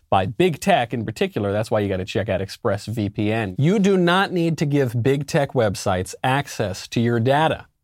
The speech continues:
Why would you? Why would you want? 'Cause you love the big tech websites so much? I don't think so. I strongly recommend you check out ExpressVPN. When you use ExpressVPN, you anonymize much of your online presence by hiding your I P address.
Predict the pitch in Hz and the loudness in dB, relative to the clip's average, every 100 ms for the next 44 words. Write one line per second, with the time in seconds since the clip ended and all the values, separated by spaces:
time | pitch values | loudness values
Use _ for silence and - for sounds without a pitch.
0 | _ _ _ _ - 147 240 254 240 240 | _ _ _ _ 0 2 4 2 2 2
1 | 110 147 202 208 220 147 143 143 120 123 | 2 4 4 2 0 0 0 2 2 2
2 | 143 131 147 - 147 175 170 190 185 190 | 2 0 0 0 0 0 0 0 0 0
3 | 196 190 - 127 107 104 - - - _ | 0 0 0 0 -2 -4 -6 -10 -14 _
4 | _ _ _ _ - 131 147 156 165 160 | _ _ _ _ 0 2 4 4 2 0
5 | - _ _ _ - - 185 214 240 208 | -4 _ _ _ -6 -2 2 4 4 2
6 | 160 135 117 101 95 117 117 113 92 82 | 2 2 0 -2 0 0 0 -2 -2 -6
7 | - _ - - - 117 104 101 - - | -12 _ -8 -6 -4 0 0 -2 -8 -4
8 | 120 113 120 98 78 101 165 190 202 190 | -2 0 0 -2 -4 -2 0 2 2 0
9 | 190 - 185 - 170 170 139 131 123 117 | -2 0 0 0 0 0 0 2 2 2
10 | 117 135 139 120 110 113 110 135 156 139 | 2 2 2 0 0 0 0 0 -2 -2
11 | 127 107 113 107 104 101 95 95 95 - | -2 -2 -2 0 -2 -2 -6 -6 -6 -4
12 | 98 - 175 101 101 104 - 101 101 117 | -4 0 0 0 -4 -6 -4 -4 -2 -2
13 | 101 110 82 - | -2 -2 -4 -8